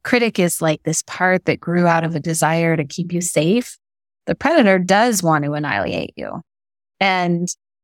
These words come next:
one of the ways that we keep that from happening is by reaching for connection, by community, 'cause the predator tries to cull us from the herd. The predator tells us, you know, "Go away, shut down,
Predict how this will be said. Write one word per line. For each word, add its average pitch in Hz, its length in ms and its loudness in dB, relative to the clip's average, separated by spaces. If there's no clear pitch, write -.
one 202 360 2
of 180 220 0
the 175 100 4
ways 165 480 2
that 156 160 -6
we 165 200 -6
keep 214 380 -2
that 180 260 2
from 151 180 0
happening 156 680 -2
is 180 160 2
by 160 460 -2
reaching 165 360 0
for 151 160 -6
connection, 147 640 -4
by 185 140 0
community, 165 680 -2
'cause 180 120 -12
the 143 100 -8
predator 202 460 4
tries 160 300 0
to 160 80 -4
cull 160 260 0
us 156 180 -2
from 143 200 -4
the 165 80 -6
herd. 185 440 0
The - 100 -20
predator 185 580 0
tells 170 400 0
us, 156 420 -2
you 175 100 0
know, 151 240 2
"Go 185 220 4
away, 170 540 2
shut - 280 -2
down, 175 460 0